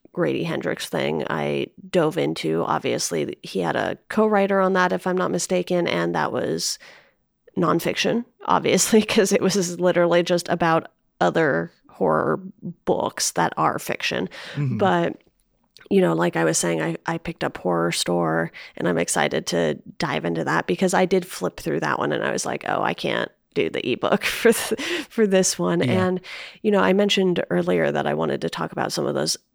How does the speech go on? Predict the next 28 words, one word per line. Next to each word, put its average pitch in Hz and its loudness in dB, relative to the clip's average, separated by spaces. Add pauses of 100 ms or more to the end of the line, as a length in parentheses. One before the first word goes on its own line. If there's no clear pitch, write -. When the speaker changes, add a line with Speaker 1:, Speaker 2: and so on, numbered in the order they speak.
(640)
Speaker 1:
extra 156 -2 (380)
visuals 170 6
that - -2
you 170 -2
get 151 -2 (100)
with - -2
this. 143 0
And 170 -2 (400)
there 208 2
was 220 0
one 170 0
that 160 0
I 160 0
just - -4
could 170 -2
not 151 -2
read 170 0
on 135 -2
the 147 -2
Kindle, 175 0
so 170 0
I 139 0
kinda, 143 -2
like, - -2
tried 131 -2
to 120 -2
skim - -2
it. 175 0